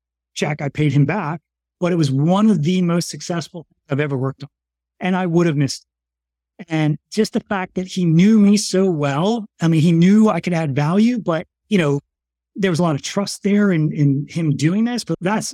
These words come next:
over and beyond, man. That was really cool of him. And I'd love to give his name. Some people might know him. I don't know. But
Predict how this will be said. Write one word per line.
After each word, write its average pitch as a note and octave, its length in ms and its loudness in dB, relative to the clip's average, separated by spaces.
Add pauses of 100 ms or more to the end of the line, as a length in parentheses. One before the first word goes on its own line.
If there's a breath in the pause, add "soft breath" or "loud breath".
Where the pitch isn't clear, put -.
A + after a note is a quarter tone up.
(120)
over F#3 280 2
and C#3+ 80 2
beyond, C3+ 420 -2
man. A#2+ 200 -10
That F3+ 180 -6
was B2+ 440 -6
really D3+ 580 2
cool C#3 320 -8
of D3+ 80 -10
him. A3 300 -4 (420)
And G#3 140 -12
I'd G3+ 100 -2
love C#4 140 -2
to A3+ 80 -2
give G3 160 -2
his F3 100 -2
name. E3+ 320 2
Some F#3 180 -2
people E3 220 -2
might D#3 200 -4
know D3 160 0
him. C#3+ 100 0
I C#3 80 -2
don't C3+ 100 -4
know. C3 240 -8 (340)
But D3+ 240 -2